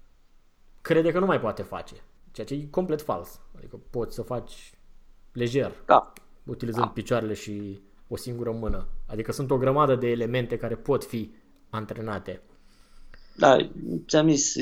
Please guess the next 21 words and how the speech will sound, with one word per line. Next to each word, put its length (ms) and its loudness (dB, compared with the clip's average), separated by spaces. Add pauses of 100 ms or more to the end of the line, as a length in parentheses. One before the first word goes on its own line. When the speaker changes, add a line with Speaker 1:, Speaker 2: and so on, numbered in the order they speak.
Speaker 2:
eu 320 10
cred 280 6
că, 480 10 (400)
dacă 400 8
nu 400 6
ai 140 12
o 60 10
problemă 520 6
de 160 8
natură, 720 8 (1300)
cum 120 2
să 120 4
zic, 120 8
de 80 12
urgență 380 10
medicală, 460 8
adică 220 4
nu 140 4
ai 100 8
o 100 10
fisură, 640 6